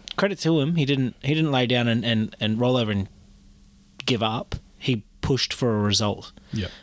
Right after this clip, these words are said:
Speaker 1: Um, and that makes me think that they're gonna come into this Norwich game wanting three points, and they're gonna go for it, and
Speaker 2: I
Speaker 1: they're
Speaker 2: think
Speaker 1: really
Speaker 2: so.
Speaker 1: gonna, um, I think they're gonna probably put Norwich to the sword. I think Norwich are in a bit of trouble this season, to be honest.
Speaker 2: I agree. And speaking of West Ham, they're at home to Crystal Palace.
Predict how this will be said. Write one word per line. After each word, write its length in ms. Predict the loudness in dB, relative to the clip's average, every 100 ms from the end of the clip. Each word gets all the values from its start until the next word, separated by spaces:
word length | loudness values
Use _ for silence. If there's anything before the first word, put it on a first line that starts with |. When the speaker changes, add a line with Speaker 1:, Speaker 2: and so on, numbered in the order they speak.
| -6
Speaker 1:
Um, 360 | 0 2 2 0 2
and 120 | 2
that 100 | 2
makes 240 | 0 -2 -2
me 80 |
think 240 | -2 -2 0
that 160 | -2
they're 140 | 0 0
gonna 160 | 0
come 320 | 0 0 0 -2 -6
into 240 | 0 0 2
this 160 | 0
Norwich 300 | 0 0 0
game 320 | 0 2 0 -2 -10 -14 -2
wanting 380 | 0 2 0 -2
three 260 | 0 0
points, 500 | 0 0 0 0 0 0
and 100 | 0
they're 80 | 0
gonna 160 | 2
go 340 | 0 0 2 2
for 260 | 0 0
it, 80 | 0
and 100 | 2
Speaker 2:
I 40 | 2
Speaker 1:
they're 80 |
Speaker 2:
think 120 | 2 2
Speaker 1:
really 140 | 0
Speaker 2:
so. 60 | 0
Speaker 1:
gonna, 240 | 0 -2 -6
um, 300 | -2 0 -2 -6 -20 -14 -4
I 100 | 0
think 120 | 0
they're 80 | 2
gonna 120 | 0
probably 460 | 0 0 0 0 -2
put 180 | -2 0
Norwich 280 | 0 0 -4
to 80 |
the 60 | -4
sword. 200 | 0 0
I 20 |
think 140 | 2 2
Norwich 240 | 0 -2
are 60 | -8
in 40 |
a 60 | -6
bit 160 | -4
of 80 | -4
trouble 220 | -4 -4
this 140 | -2 -2
season, 360 | -2 -4 -4
to 80 | -4
be 100 | -4
honest. 300 | -2 -4 -6 -12 -20 -20 -20 -4
Speaker 2:
I 260 | -2 0 -2
agree. 440 | -2 0 2 2 -2 -4
And 200 | 0 0
speaking 320 | 0 -2 0
of 80 | 0
West 200 | 0 0
Ham, 200 | 2 2
they're 180 | 2 0
at 80 | 2
home 300 | 2 2 0 -4
to 100 | -4
Crystal 260 | -2 -2 -2
Palace. 480 | 0 0 0 -2